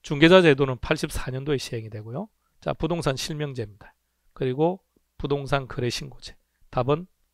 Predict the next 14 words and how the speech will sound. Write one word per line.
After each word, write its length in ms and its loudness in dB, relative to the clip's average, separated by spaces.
삼 260 -6
번인데 520 -2
쉽지 300 0
않았겠죠. 580 2
왜냐하면 420 -2
우리가 240 -2
이렇게 280 -2
연도식으로, 840 -2
예, 60 -8
시대상으로, 880 2
예, 40 -8
학습한 460 -4
적이 180 -10
없으니까요. 480 -14